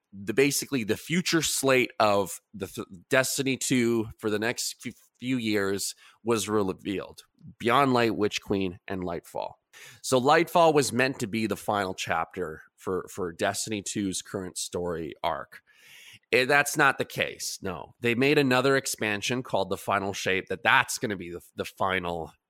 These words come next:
the, the be-all, end-all of this, of this t-, the past ten years' worth of storytelling. So people are thinking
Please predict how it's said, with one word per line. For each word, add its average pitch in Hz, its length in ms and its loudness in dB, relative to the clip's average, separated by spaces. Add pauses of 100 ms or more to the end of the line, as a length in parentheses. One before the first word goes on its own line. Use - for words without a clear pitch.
(160)
the, 98 140 -6 (140)
the 98 140 -8
be-all, 107 460 0
end-all 90 420 0
of 85 200 -10
this, - 380 -2 (200)
of 90 160 -6
this 104 320 -2
t-, - 140 -10 (220)
the 95 120 -4
past 107 400 -2
ten 123 220 -4
years' 107 280 -2
worth 95 240 -2
of 90 80 -10
storytelling. 85 720 -6 (800)
So 127 480 4 (560)
people 220 320 0
are 170 80 4
thinking 123 580 -2